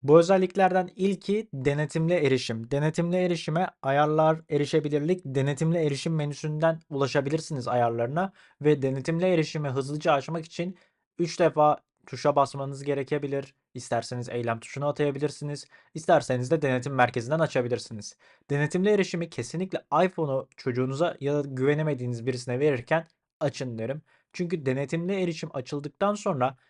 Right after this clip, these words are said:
sizin seçmiş olduğunuz, daha doğrusu iPhone'da açık olan uygulama haricinde farklı bir uygulamaya kullanıcı geçiş yapamaz. Ekran süresi menüsünü kesinlikle ebeveynler kullanmalı diye düşünüyorum.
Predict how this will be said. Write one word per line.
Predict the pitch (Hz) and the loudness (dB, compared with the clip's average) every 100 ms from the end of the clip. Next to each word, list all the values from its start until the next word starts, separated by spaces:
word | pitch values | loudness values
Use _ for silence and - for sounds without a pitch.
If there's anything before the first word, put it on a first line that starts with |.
| _ | _
sizin | - 147 185 | -8 -4 -2
seçmiş | 202 180 160 190 196 | -2 -4 -2 -2 2
olduğunuz, | 170 135 123 110 - | 2 2 -6 -8 -4
daha | 117 120 | -2 -2
doğrusu | 131 - - 135 | -6 -8 -6 -6
iPhone'da | - 156 135 | -4 -6 -4
açık | 120 170 | -6 -2
olan | 185 143 147 | 0 0 0
uygulama | 131 131 156 196 | -2 0 2 2
haricinde | 170 131 123 120 | 2 0 -2 -4
farklı | - 139 - 196 | 0 0 2 0
bir | 180 | 0
uygulamaya | 151 147 143 131 139 180 - _ _ | 0 -2 -2 -2 0 0 -2 _ _
kullanıcı | 170 160 131 120 170 - 123 | 0 2 2 0 -2 -2 -2
geçiş | 120 - - - | -2 -2 -6 -10
yapamaz. | 127 123 123 104 - - - _ _ _ - | -2 4 4 2 -12 -14 -16 _ _ _ -2
Ekran | 143 - 214 | -2 6 6
süresi | 226 - 196 180 214 | 6 2 4 4 4
menüsünü | 190 165 - 185 | 4 2 -2 -4
kesinlikle | - - 175 196 185 | 0 0 0 -2 2
ebeveynler | 160 156 160 160 165 160 | 4 6 6 4 2 2
kullanmalı | - 156 147 151 156 165 | -2 4 6 6 6 6
diye | 165 131 | 4 4
düşünüyorum. | 120 131 120 117 143 160 | 2 -2 2 4 2 -4